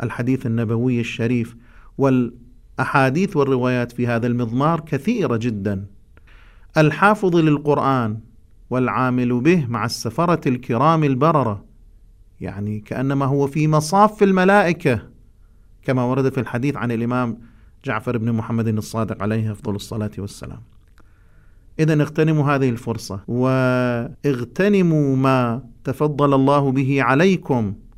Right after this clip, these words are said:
واعرفوا قدر هذه النعمة المباركة، والتي لا يضاهيها أي نعمة أخرى، لأنها من أكبر نعم الله عز وجل عليكم. فكيف نعرف قدر هذه النعمة؟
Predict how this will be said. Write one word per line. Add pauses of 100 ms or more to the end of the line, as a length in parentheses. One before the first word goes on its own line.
(320)
واعرفوا
قدر
هذه
النعمة
المباركة، (720)
والتي
لا
يضاهيها (760)
أي
نعمة
أخرى، (380)
لأنها (560)
من
أكبر
نعم
الله
عز
وجل
عليكم. (520)
فكيف
نعرف
قدر
هذه
النعمة؟